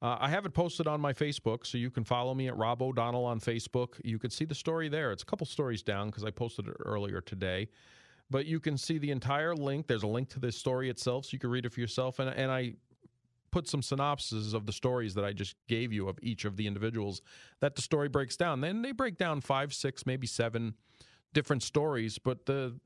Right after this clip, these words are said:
you know, except for the two, maybe three who actually did the right thing to pay off their debt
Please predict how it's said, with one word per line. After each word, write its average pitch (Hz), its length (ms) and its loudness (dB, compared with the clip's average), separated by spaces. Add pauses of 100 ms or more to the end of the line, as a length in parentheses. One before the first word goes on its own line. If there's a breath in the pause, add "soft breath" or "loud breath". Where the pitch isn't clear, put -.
you 151 140 0
know, 143 80 0
except 165 340 -2
for 180 160 0
the 151 140 0
two, 175 500 0
maybe 165 380 0
three 160 400 -2
who 139 200 0
actually 139 320 -2
did 131 140 -2
the 123 80 0
right 123 200 0
thing 131 180 -2
to 120 80 -6
pay 117 180 0
off 127 240 -2
their 131 220 -2
debt 135 260 -2